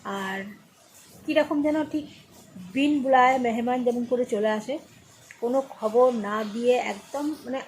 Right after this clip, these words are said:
সাড়ে আটটার সময় রোদ পুরো একদম সূর্য মাথার উপর ছিল, সাড়ে আটটা না, নটা নাগাদ।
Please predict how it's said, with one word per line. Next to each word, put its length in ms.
সাড়ে 220
আটটার 200
সময় 320
রোদ 220
পুরো 200
একদম 200
সূর্য 360
মাথার 340
উপর 180
ছিল, 160
সাড়ে 180
আটটা 160
না, 100
নটা 300
নাগাদ। 280